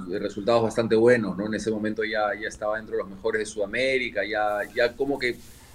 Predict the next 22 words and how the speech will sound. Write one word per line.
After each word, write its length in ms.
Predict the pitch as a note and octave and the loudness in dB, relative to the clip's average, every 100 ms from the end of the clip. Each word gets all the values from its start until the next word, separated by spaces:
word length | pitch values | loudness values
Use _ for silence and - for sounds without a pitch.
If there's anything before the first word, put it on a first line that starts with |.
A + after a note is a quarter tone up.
| - | -8
me 120 | - C3+ | 4 6
inclinaba 680 | C3+ C3+ C#3+ D3+ E3+ D#3 | 8 6 8 10 10 8
hacia 220 | B2+ - A#2 | 6 4 0
el 100 | F#2+ | 6
tenis, 440 | C3+ B2+ A#2+ A2+ | 6 6 0 -2
este, 580 | G#2 - - G#2 G2+ G2 - - | -6 -6 -2 2 2 0 -6 4
previo 400 | C3+ C3+ C3+ B2+ | 8 10 10 8
a 40 | B2 | 4
esa 180 | B2 | 4
lesión, 560 | B2+ A2+ - B2+ C3+ E3 - - - - | 0 0 0 0 0 -4 -10 -20 -20 -8
pero 300 | - A#2+ A#2 | 4 6 8
en 60 | A#2 | 8
ese 200 | C3 C#3+ | 4 2
momento 440 | C3+ A#2+ B2 A#2+ | 2 2 2 2
es 80 | B2+ | 2
como 280 | - B2+ A#2 | 2 0 2
que 200 | A2 G#2+ | 4 4
ya 320 | A2 A2 A2 - - | 6 4 2 -10 -10
fue 260 | - A#2+ | 4 6
el, 140 | A#2+ A#2 | 6 4
el, 220 | G#2+ G#2 | 0 -2
el 180 | F2 | -2